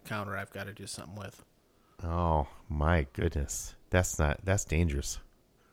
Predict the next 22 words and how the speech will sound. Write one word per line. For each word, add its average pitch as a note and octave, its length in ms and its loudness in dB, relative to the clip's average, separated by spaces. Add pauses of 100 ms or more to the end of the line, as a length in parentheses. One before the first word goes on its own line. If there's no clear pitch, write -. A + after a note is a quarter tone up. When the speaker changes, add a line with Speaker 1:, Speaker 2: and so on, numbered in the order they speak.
(140)
Speaker 2:
Put E3+ 160 8
it, - 140 -8
put D3 140 8
it D3+ 100 4
in C3 60 0
the A2+ 100 6
bathtub. F2+ 680 12
<laughs> - 60 -8 (1160)
Speaker 1:
Well, F3+ 180 10
they, E3 160 8
they D3+ 360 4 (120)
take E3 220 0
over F3 180 2
the C#3 80 8
house. D#3+ 460 2 (880)
Speaker 2:
Take - 240 6
a, C3 320 6
take B2 240 6
a A#2 260 8
Funyun A2+ 440 6
bath. D#2+ 420 2 (220)
<laughs> A#3 100 10